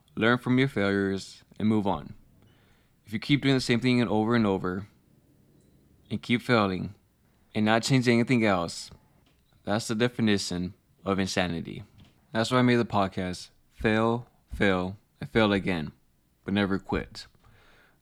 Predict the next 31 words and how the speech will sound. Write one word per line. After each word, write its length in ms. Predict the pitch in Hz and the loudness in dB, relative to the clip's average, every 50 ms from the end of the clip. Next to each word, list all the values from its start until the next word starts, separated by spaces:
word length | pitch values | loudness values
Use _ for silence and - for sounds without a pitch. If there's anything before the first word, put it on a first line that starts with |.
| _ _ | _ _
The 60 | - | 0
most 220 | 113 123 139 135 - | 4 4 4 4 2
successful 400 | 135 120 - 131 123 - 143 120 | -2 0 0 -2 0 2 0 -2
people 540 | - - 123 113 - - 92 87 90 95 104 - _ _ _ - _ _ _ _ _ _ | 0 0 -2 -2 -2 -2 -4 -4 -4 -6 -10 -16 _ _ _ -20 _ _ _ _ _ _
failed 280 | _ - 113 104 101 95 | _ -2 0 2 2 4
many 260 | 101 107 107 107 101 | 4 4 4 2 2
times, 640 | - - 110 95 82 - - - - - - - - _ _ _ _ _ _ - | 0 0 -2 -2 -2 -2 -6 -10 -12 -16 -18 -18 -20 _ _ _ _ _ _ -6
but 120 | 107 85 | -4 -2
they 100 | 101 98 | -2 0
learned 200 | 98 107 120 123 | 2 2 0 0
from 140 | - 123 127 | 0 0 0
their 80 | 123 | 0
mistakes 680 | 127 147 143 - - 98 90 87 87 - - - - - - _ _ _ _ _ _ _ _ _ _ _ _ _ _ - | 0 0 -4 -4 -4 -4 -2 -2 -4 -6 -10 -14 -14 -14 -16 _ _ _ _ _ _ _ _ _ _ _ _ _ _ -2
and 140 | 101 104 | 0 2
end 140 | 104 104 101 | 2 2 2
up 140 | 98 92 76 | 0 0 -2
becoming 340 | 98 90 - 101 92 92 92 | -4 -4 -4 -2 -2 -2 -2
successful 720 | - - 87 - - 98 87 - - - 95 90 90 95 - _ _ _ _ _ _ _ _ _ _ _ _ - - - | -4 -6 -8 -4 -2 -2 -2 -2 -6 -10 -10 -10 -10 -10 -14 _ _ _ _ _ _ _ _ _ _ _ _ -20 -20 -6
from 200 | - - 104 104 | -2 2 4 4
their 100 | 101 95 | 4 4
failures. 720 | - - 98 87 90 87 - - - - - - - - - _ _ _ _ _ _ _ _ _ _ _ _ _ - | 2 0 -2 -2 -2 -4 -6 -8 -12 -14 -16 -16 -16 -18 -20 _ _ _ _ _ _ _ _ _ _ _ _ _ -2
Nobody's 480 | 98 104 104 113 117 113 123 127 123 | 0 2 4 4 4 4 4 2 0
perfect. 580 | - - 120 101 87 - - 90 87 - - - _ _ _ _ _ _ _ _ - | -2 -2 0 0 0 -2 -4 -6 -6 -6 -10 -20 _ _ _ _ _ _ _ _ -4
Nobody's 420 | - 104 107 110 104 113 110 107 98 | 0 2 4 4 6 6 4 4 4
gonna 160 | 104 107 107 | 2 0 2
get 160 | 101 107 104 | 2 2 2
it 60 | 101 | 2
right 320 | 95 90 87 85 82 - - | 2 2 0 0 -2 -4 -6
the 80 | 92 | -10
first 320 | 85 - 101 92 90 - - | -6 -4 -4 -4 -4 -4 -4
time. 320 | - 92 82 - - - | -4 -4 -4 -4 -10 -14